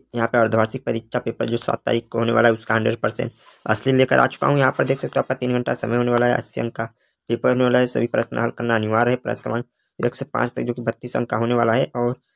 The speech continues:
छः से पन्द्रह तक दो अंक की प्रश्न होने वाला है, तीस शब्द में लिखना है। और सोलह से उन्नीस तक तीन अंक की प्रश्न होने वाला है, पचहत्तर शब्द में लिखना है।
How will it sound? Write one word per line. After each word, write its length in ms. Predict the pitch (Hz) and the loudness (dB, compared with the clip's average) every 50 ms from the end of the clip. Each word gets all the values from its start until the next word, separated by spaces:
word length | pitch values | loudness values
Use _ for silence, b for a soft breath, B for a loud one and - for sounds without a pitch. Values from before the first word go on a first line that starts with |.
| _ - | _ -8
छः 100 | - 123 | -6 -6
से 140 | 120 - 127 | -4 -4 -6
पन्द्रह 300 | - - 117 120 127 127 | -4 -4 -2 0 0 0
तक 140 | 127 - 127 | 0 0 -2
दो 180 | 127 117 113 113 | -2 -2 -2 -2
अंक 140 | 110 113 | -2 -2
की 60 | - - | -4 -6
प्रश्न 280 | - 120 120 - 123 | -4 -4 -4 -4 -2
होने 120 | 120 120 123 | -2 0 2
वाला 140 | 120 117 | 2 2
है, 60 | 117 - _ | 2 0 _
तीस 180 | - 117 - - | -8 -14 -10 -8
शब्द 140 | - 117 117 | -6 -4 -2
में 100 | 117 120 | -2 -2
लिखना 280 | 117 117 _ - 117 117 | -2 -4 _ -6 -4 -4
है। 160 | 127 160 - _ _ _ - - _ - | -4 -6 -8 _ _ _ -20 -20 _ -6
और 100 | - - | -4 -4
सोलह 280 | - - - 127 131 139 | -2 2 4 4 6 4
से 120 | 135 - | 4 2
उन्नीस 300 | 131 127 127 131 135 - - | 0 0 0 0 -2 -4 -6
तक 120 | 131 127 - | -8 -8 -6
तीन 120 | - 120 117 | -4 -2 -2
अंक 140 | 113 117 - | -2 -2 -4
की 80 | 131 | -6
प्रश्न 260 | - 123 123 - 123 | -6 -6 -6 -4 -2
होने 140 | 120 120 123 | -2 0 2
वाला 160 | 123 120 123 | 2 2 2
है, 40 | 123 | 2
पचहत्तर 420 | 120 - - - - - - 123 120 | 0 -2 -6 -10 -10 -8 -6 -6 -6
शब्द 240 | - - 117 113 | -2 -2 -2 -2
में 100 | 117 117 | -2 -2
लिखना 280 | 113 113 - - - 117 | -4 -6 -6 -8 -8 -6
है। 140 | 123 151 | -6 -6